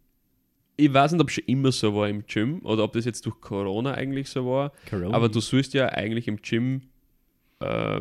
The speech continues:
Speaker 1: nachdem du dein Trainingsgerät benutzt hast,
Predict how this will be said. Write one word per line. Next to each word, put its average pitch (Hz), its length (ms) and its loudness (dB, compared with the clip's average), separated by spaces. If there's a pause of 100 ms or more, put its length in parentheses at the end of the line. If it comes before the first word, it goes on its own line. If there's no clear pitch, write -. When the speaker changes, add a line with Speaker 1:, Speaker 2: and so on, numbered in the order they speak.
Speaker 1:
nachdem 120 560 0
du 160 340 2 (680)
dein 104 340 2
Trainingsgerät 123 600 2
benutzt 143 320 4
hast, 170 140 0